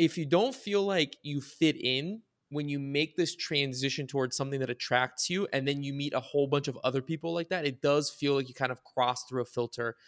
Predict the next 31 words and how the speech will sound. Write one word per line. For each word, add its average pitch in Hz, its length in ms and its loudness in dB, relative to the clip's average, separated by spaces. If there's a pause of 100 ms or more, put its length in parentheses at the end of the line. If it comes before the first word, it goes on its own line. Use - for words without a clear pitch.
(240)
You're 147 120 0
introduced 160 400 0
to 143 80 -2
people 147 500 0
who 135 540 2 (400)
think 143 260 -2
differently, 131 520 0
who 123 160 -4
take 135 300 -2
different, 135 540 0 (400)
uh, 123 360 2 (180)
actions, 127 640 4
and 135 100 2
it 135 140 -6
can 175 320 0
be 175 220 -2
very 139 760 2 (100)
empowering. 135 720 2
And, 185 80 0
like, 139 200 -2
for 160 200 0
me, 190 320 -2
for 170 100 -6
example, 147 320 0
like, 135 160 -2
when 131 100 -2
I 131 420 4 (220)
became 127 360 -4
quote 139 140 -2
unquote 127 260 -2
nomadic, 123 640 0